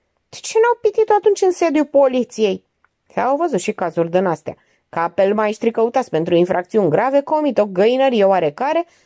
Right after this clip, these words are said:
se lasă arestați și trag la umbră până trece valul.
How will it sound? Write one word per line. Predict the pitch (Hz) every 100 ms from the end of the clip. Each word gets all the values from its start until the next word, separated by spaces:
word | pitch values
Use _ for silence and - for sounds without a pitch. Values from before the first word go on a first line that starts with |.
| _
se | - 359
lasă | 370 -
arestați | 208 208 - 330 -
și | 359
trag | - 285
la | 294 285
umbră | 233 233
până | 240 254
trece | 247 208 247
valul. | 226 196 185 185